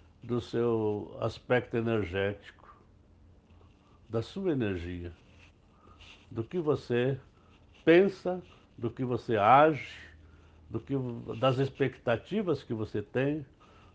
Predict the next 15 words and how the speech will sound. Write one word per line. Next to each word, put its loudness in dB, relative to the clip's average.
das 2
dores 4
que -8
você -2
percorre. -2
Toda 6
a -4
sua -6
história 0
está -4
contida -6
nesse 2
fluxo. -14
Se -6
um 2